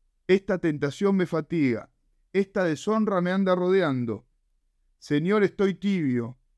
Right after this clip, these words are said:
estoy flojo, estoy frío. Señor, pues vos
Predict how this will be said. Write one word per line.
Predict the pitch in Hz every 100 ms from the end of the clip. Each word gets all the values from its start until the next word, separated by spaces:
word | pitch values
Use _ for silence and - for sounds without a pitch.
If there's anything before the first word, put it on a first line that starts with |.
| _ -
estoy | 123 165
flojo, | 156 180 180 160 - 123
estoy | 120 165
frío. | 135 190 190 151 120 - _ _ _ _ _ _ _ _ _ _ _ _ _ _
Señor, | - 143 170 175 170
pues | 143 131
vos | 185 165 - -